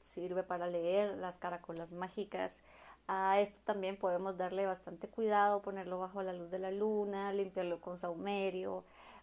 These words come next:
Podemos también comprar nuestras runas y nuestros oráculos, también podemos hacerlos. Eh, hay personas que hacen su propio tarot, eh,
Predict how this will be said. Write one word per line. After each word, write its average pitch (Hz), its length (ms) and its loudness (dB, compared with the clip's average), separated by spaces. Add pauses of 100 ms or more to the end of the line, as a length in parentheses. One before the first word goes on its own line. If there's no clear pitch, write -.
Podemos 202 340 4
también 180 240 -2
comprar 202 640 6 (320)
nuestras 185 1000 -4
runas 226 720 6
y 196 160 -2
nuestros 180 560 -6
oráculos, 202 640 0
también 190 260 -4
podemos 175 400 -2
hacerlos. 208 720 0 (600)
Eh, 185 220 -4
hay 185 120 6
personas 196 480 -2
que 175 100 -2
hacen 202 200 -4
su 202 140 -2
propio 185 300 -2
tarot, 208 400 0 (880)
eh, - 540 -8